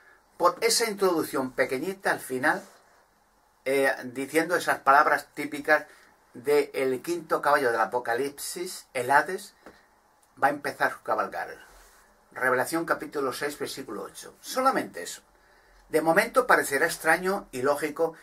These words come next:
en un rodaje de una película al final, pero cuando saque los descubrimientos sensacionales a los medios de com-, de comunicación, esa película saldrá de la oscuridad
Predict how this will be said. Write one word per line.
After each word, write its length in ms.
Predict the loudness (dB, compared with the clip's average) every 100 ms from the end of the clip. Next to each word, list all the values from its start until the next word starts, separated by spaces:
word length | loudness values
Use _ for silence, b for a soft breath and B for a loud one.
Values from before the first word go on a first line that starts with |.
| B _
en 180 | -8 -6
un 160 | -4 -4
rodaje 460 | -2 2 4 2
de 40 | -2
una 120 | -2
película 320 | -2 -4 0
al 60 | 0
final, 420 | -2 -6 -6 -8 b b b b _
pero 240 | -2 0
cuando 480 | 4 2 4 0 -2 -8
saque 380 | 4 4 6 4
los 160 | 4
descubrimientos 1000 | 0 -2 -4 -4 -2 -2 -4 -6 -10 -10 _ _ _
sensacionales 800 | -8 -4 0 0 2 2 4 2 -6 B _ _
a 80 | -2
los 100 | -2
medios 240 | -2 -2
de 160 | -4 -8
com-, 240 | -12 -14 -12
de 120 | -10
comunicación, 560 | -8 -8 -6 -4 -6 -10 b b b b -6
esa 320 | -2 0 0
película 500 | 0 -2 -2 -8 -8 _ _
saldrá 960 | -8 -6 -6 -6 2 2 6 6 6 4 -10 _ _ _ _
de 120 | 4
la 100 | 4
oscuridad 580 | 4 -2 -2 2 0